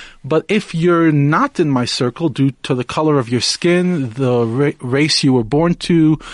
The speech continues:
the religion you were born to, um, your personality type, the political party you vote for, um, your favorite, I don't know,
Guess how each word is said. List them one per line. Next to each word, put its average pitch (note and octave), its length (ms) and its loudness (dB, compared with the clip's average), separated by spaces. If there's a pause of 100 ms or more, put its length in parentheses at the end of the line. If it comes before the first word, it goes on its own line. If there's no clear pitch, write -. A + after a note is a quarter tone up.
(140)
the C3+ 100 0
religion E3 440 2
you D#3+ 100 4
were D#3+ 100 4
born C#3 320 2
to, C3+ 540 2 (360)
um, A#2 420 0
your C#3 160 0
personality D#3 840 0
type, D#3 340 -4
the C#3+ 100 -4
political C#3+ 500 0
party D3 420 0
you B2 220 -2
vote F#3 300 0
for, D#3+ 440 0 (380)
um, A#2+ 580 0 (800)
your C3+ 540 0
favorite, C3 680 -4 (320)
I B2+ 100 -6
don't C#3 100 -2
know, G#2 220 -10